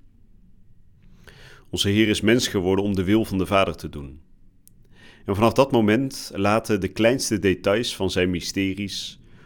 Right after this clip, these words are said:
ons de liefde die God is zien.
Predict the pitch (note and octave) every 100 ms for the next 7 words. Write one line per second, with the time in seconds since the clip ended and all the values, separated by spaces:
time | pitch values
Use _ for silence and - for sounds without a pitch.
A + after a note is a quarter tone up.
0 | - - - D3 D#3 - - - F2 F#2
1 | A2 D#3 - A#2+ G2 F#2 - C3 - G2+
2 | F#2 - - D#2+ E2+ D2 D2